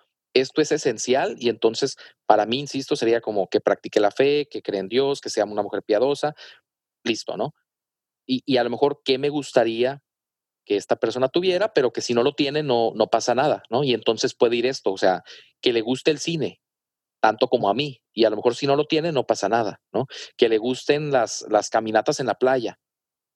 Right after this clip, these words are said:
me encantaría eso. Si no lo tiene, no es el fin del mundo, ¿no? Pero si no es una persona, eh, creyente y practicante,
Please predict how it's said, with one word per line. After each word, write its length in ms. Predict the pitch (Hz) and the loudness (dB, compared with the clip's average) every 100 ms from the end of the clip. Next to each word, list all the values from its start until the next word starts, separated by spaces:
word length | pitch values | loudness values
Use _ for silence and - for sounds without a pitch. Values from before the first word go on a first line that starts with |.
| _ - | _ -6
me 180 | 110 | -2
encantaría 520 | 107 98 101 101 117 202 | 0 0 2 2 2 0
eso. 220 | - 117 | -2 -4
Si 160 | - | -2
no 120 | 104 104 | 0 0
lo 100 | 123 | 2
tiene, 400 | 151 143 220 226 | 0 0 -4 -6
no 200 | 143 113 | 0 2
es 140 | 104 | 2
el 80 | 113 | -2
fin 160 | 107 101 | -4 -4
del 120 | 107 | -2
mundo, 360 | 147 220 147 - | 0 -2 -4 -12
¿no? 120 | - 165 | -12 -2
Pero 300 | 127 110 98 - - - | 0 0 -2 -10 -20 -12
si 220 | - 113 | -8 -2
no 180 | 117 151 | 0 -2
es 100 | - | 0
una 140 | 170 | 0
persona, 540 | 165 147 160 156 127 - | 0 0 -2 0 -2 -4
eh, 180 | 101 - | -12 -6
creyente 440 | - 113 113 135 147 | 0 2 0 -4 -4
y 40 | |
practicante, 760 | 139 135 - - 135 127 156 | -2 -2 -2 0 0 2 -2